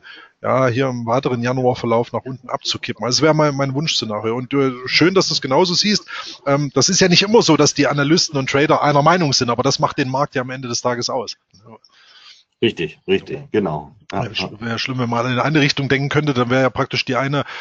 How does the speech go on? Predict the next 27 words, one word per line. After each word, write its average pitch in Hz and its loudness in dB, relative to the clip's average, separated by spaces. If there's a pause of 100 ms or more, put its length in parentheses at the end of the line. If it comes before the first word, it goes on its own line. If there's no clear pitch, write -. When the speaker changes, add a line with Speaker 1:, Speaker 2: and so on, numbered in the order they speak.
Speaker 1:
Seite, 151 4
ob 135 -2
Angebot 143 0
oder 131 0
Nachfrage, 139 2
dann 123 -6
völlig 147 -2
leer 135 0
und 139 -4
dann 123 -4
hätten 131 -6
wir 120 -4
schlichtweg - -8
keine 120 -8
Marktverhältnisse. 117 -6 (380)
Also 117 -2
das 120 -2
muss 131 -8
man 135 -2
natürlich 120 -6
immer 127 -4
genauso 120 0 (300)
ins 147 -2
Kalkül 165 -2
ziehen. 95 -6 (360)
Okay. 123 -4 (340)
Ähm, 143 2